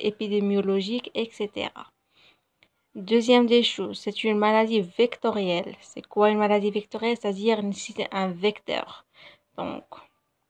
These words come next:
c'est, par exemple, ici, on a un chien. Le chien, il va porter,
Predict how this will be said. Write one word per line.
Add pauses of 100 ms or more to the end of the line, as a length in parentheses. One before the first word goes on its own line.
(640)
c'est, (440)
par
exemple,
ici, (100)
on
a
un
chien. (460)
Le
chien,
il
va
porter,